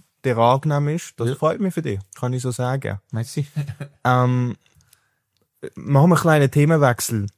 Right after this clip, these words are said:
Speaker 1: ähm, um ein bisschen vorwärts zu kommen. Und zwar möchte ich kurz mit dir,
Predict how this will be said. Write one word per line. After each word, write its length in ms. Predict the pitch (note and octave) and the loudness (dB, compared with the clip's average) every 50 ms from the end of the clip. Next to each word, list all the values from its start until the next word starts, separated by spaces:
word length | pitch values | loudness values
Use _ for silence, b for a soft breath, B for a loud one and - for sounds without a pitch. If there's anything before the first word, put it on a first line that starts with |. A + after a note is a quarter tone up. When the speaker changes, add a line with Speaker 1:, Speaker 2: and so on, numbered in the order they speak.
| _ _ _ _ _ _ _ _ _ _ _ _ - | _ _ _ _ _ _ _ _ _ _ _ _ -8
Speaker 1:
ähm, 840 | - A#2 A2+ A2+ A2+ A2+ A2+ A2 A2 - F#2 - - - - C#3 C#3 - - | -2 0 0 2 2 2 0 0 -2 -4 -6 -8 -10 -10 -12 -14 -16 -12 -8
um 120 | - B2+ B2 | -4 -2 0
ein 40 | A#2+ | 0
bisschen 160 | - C3+ B2+ | 2 0 0
vorwärts 540 | - - B2 B2 C3+ C#3 D3 C#3 C#3 - - | 2 2 2 2 2 2 0 -2 -2 -4 -4
zu 40 | |
kommen. 180 | - A#2 G#2+ A2+ | -6 -4 -6 -6
Und 200 | C3 - A#2 - | -8 -10 -10 -6
zwar 120 | - C3 | -4 -2
möchte 200 | B2+ B2+ A2+ - | -2 -2 0 -2
ich 60 | C3+ - | -4 -2
kurz 240 | - B2 A2+ - | -2 -4 -4 -4
mit 160 | - B2 G#2+ - | -6 -6 -4 -2
dir, 280 | B2 A#2+ A#2+ A#2 A2+ | -2 -2 0 -2 -4